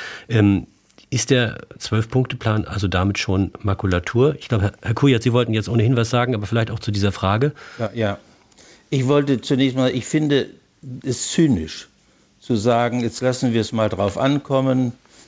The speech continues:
Speaker 2: jetzt lassen wir die beiden Boxer mal in den Ring gehen und dann sehen wir mal, wer dabei als Sieger herauskommt. Das ist doch unverantwortlich.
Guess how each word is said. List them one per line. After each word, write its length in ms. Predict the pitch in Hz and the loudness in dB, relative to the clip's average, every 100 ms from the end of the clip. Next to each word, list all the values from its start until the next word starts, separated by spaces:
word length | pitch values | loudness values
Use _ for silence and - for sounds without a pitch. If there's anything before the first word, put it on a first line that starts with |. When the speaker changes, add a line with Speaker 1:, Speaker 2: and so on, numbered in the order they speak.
| - | -10
Speaker 2:
jetzt 180 | 113 - | -8 0
lassen 320 | 120 131 135 | 2 2 2
wir 120 | 127 | 2
die 100 | 113 | 2
beiden 400 | 107 113 113 110 | 2 2 2 0
Boxer 340 | 104 131 - 123 | -4 -4 0 2
mal 220 | 117 107 | 2 2
in 140 | 110 101 | 0 0
den 200 | 98 104 | 0 2
Ring 280 | 143 165 | 0 0
gehen 240 | - 156 143 | 0 0 2
und 160 | 135 | 0
dann 120 | 117 110 | 2 2
sehen 260 | 127 139 | 4 4
wir 120 | 131 | 4
mal, 360 | 117 113 113 113 - _ _ | 4 2 2 0 -6 _ _
wer 280 | 101 120 120 | -2 2 2
dabei 500 | 110 92 101 101 - | 2 2 2 2 0
als 200 | 107 - | -2 0
Sieger 300 | 107 101 98 | 0 2 0
herauskommt. 840 | 92 80 80 80 - 80 78 - _ _ _ _ - _ _ | -2 -2 -4 -4 -8 -8 -8 -16 _ _ _ _ -20 _ _
Das 400 | 117 147 - - _ _ _ _ - - _ | -2 0 -2 -6 _ _ _ _ -20 -20 _
ist 300 | 131 131 - - - - | -2 -2 -4 -12 -18 -8
doch 240 | - - - _ | -8 -8 -18 _
unverantwortlich. 1400 | 175 190 - 139 123 160 190 190 101 90 - 98 - | 2 2 0 -2 0 0 0 -2 -6 -8 -10 -12 -14